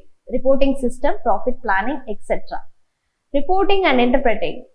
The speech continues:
Sound financial report system to meet the financial requirements. Tax administration. Payment of tax, uh,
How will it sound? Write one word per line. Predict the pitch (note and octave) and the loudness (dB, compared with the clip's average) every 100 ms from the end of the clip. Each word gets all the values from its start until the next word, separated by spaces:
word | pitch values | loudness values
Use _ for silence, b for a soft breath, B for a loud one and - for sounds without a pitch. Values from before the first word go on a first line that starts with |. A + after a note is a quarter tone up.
| _ | _
Sound | - - C4+ E4 G4+ - | -4 2 4 4 2 -2
financial | C#4 C4 C#4 C4+ D#4 D4 | -2 0 -2 0 2 2
report | A#3 A#3+ C4+ C#4 | 2 2 0 0
system | - A3+ - G#3 D4 E4 | -4 -4 -2 -2 -4 -6
to | B3+ | -6
meet | A3+ C#4 B3 | -4 -4 -2
the | A#3 D#4 - | -2 -2 -2
financial | A#3+ A3+ B3 B3 C4 | -6 -6 -6 -2 0
requirements. | A3+ G3 - G#3 F#3+ - - - - - - _ _ _ _ _ - | 0 -4 -4 -4 -4 -6 -8 -8 -10 -14 -18 _ _ _ _ _ 0
Tax | D4 - - A#3+ | 2 2 0 2
administration. | B3 B3+ B3+ B3+ A3+ G3 - F#3 - - | 2 2 2 0 -2 -2 -4 -8 -8 -4
Payment | C#4+ E4 E4+ E4 | -2 0 0 0
of | D#4+ D#4 | 0 -2
tax, | B3+ A3 - - - - - _ _ _ G3+ | -2 0 -2 -6 -12 -14 -20 _ _ _ -6
uh, | G#3 G#3 A3 | -4 -2 -4